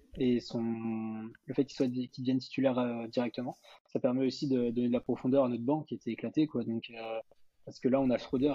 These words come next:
qui, du coup, qui passe direct, euh, en sixième homme, et c'est, c'est là où il est le meilleur, hein, clairement. On le voit, là, depuis qu'il est sixième homme, c'est, c'est parfait. Euh, même si, du coup, on voit que, euh, c'est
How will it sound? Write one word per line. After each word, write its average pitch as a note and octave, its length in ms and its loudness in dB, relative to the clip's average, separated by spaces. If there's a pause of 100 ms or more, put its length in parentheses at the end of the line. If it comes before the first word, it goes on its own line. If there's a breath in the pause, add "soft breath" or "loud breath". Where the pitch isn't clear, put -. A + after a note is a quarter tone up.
(140)
qui, C3+ 80 -10
du A#2+ 100 -8
coup, C#3+ 120 -4
qui - 160 -10
passe A#2 220 -2
direct, B2+ 400 0
euh, A#2 340 -4
en A2+ 100 -4
sixième B2 320 2
homme, B2+ 180 4
et G#2+ 60 -4
c'est, A2 420 -4
c'est - 120 -4
là A#2 100 0
où A2+ 60 0
il A2 80 0
est A2 40 -2
le A2 60 0
meilleur, C3 260 2
hein, A#2 100 -8
clairement. - 300 -6 (460 soft breath)
On A2+ 100 0
le A2 60 0
voit, A#2 200 2
là, G#2+ 80 -4
depuis A2+ 260 -4
qu'il B2 160 -4
est A2 80 -2
sixième B2 280 -2
homme, B2 120 2
c'est, A2 260 -4
c'est - 140 -12
parfait. C3 340 -2 (680)
Euh, A#2 240 2
même C3 160 0
si, - 160 -8
du C3+ 140 -2
coup, E3+ 280 4
on C3 60 2
voit B2+ 220 4
que, - 120 -4
euh, A#2 680 -4
c'est A2 180 -8